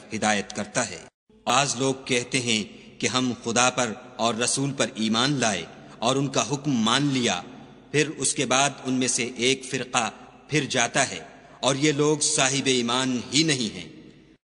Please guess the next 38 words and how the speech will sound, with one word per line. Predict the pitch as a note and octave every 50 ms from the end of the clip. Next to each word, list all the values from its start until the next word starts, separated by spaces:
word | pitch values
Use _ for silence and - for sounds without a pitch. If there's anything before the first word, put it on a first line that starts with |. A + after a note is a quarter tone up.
| _ _ -
ان | - A#2 C#3 D#3
کو | - D3+ D#3 D3+ C#3+ C#3 -
خدا | C3+ C#3 C#3 C#3+
اور | C#3+ C#3 C3+
اس | C3+ C3 -
کے | - C#3
رسول | B2 A#2+ - - C#3+ C#3+ C3
کی | - C3+
طرف | G#2+ C3+ B2 A#2 G#2+ G#2
بلایا | A2 A2+ A2+ A#2 A#2 A2+
جاتا | G2+ A#2 A2 A2+ - C3+ C3 A#2+
ہے | A2 G2 F2+ F2 - - - - - - -
تاکہ | - C3 B2+ B2+ - C3+ B2+
رسول | B2 A#2+ - - C3+ B2+ B2+ A#2 - -
خدا | B2 A2 B2 B2 A#2 G#2+ - -
ان | B2 B2+
کا | A#2+ - A#2+ A2 -
قضیہ | C3 A#2+ G#2 A2 A#2 A#2+ A2 G#2+
چکا | - A2+ - B2 B2 C3+ B2
دیں، | C3 G#2 E2+ - - - - - - -
تو | D#3 D3+ D#3+
ان | D#3+ E3 D#3+ D#3
میں | D3+ C#3+
سے | - - C#3+ C3+ B2 A2 - -
ایک | B2+ C#3 D3+ D#3 - - -
فرقہ | C#3 C3 A#2+ - B2+ A#2+ A2 G2+ - -
منہ | B2 C3+ C3+ - -
پھیر | A2+ A2+ A2 F#2+
لیتا | G2+ G#2+ G#2+ G#2 - C3+ A2+ F#2
ہے، | F2+ G2+ - _ _ _ _ _ _ -
اور | - C#3+
اگر | D3 D3 D#3+ D#3
معاملہ | D3 C#3+ C#3 C#3 C#3+ C#3+ C#3+ C#3+ C#3 C3+ B2 - - - -
حق | D#3 D#3 - - -
ہو | C3 A2 F#2+ - - - - - - -
اور | - A#2+ C#3 D3+
ان | D#3 D#3 C#3+
کو | - - D3 C3+